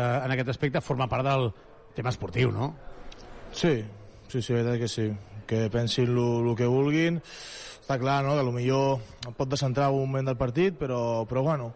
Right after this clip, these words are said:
Speaker 2: crec que, que som professionals, o soc professional bastant, crec que tinc bastant cap en aquest sentit,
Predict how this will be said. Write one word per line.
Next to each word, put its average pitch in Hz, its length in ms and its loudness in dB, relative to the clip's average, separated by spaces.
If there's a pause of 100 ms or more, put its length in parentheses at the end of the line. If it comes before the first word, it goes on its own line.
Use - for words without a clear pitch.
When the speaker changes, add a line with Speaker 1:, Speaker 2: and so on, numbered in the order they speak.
(480)
Speaker 2:
crec 147 240 2
que, 143 140 2 (180)
que 127 160 -2
som 143 160 0
professionals, 156 800 0 (100)
o 120 240 -6
soc 123 240 -8
professional 127 560 -2
bastant, 147 460 0 (100)
crec 131 160 0
que 135 80 2
tinc 127 160 0
bastant 123 320 0
cap 131 240 2
en 127 60 2
aquest 123 180 -2
sentit, 135 460 0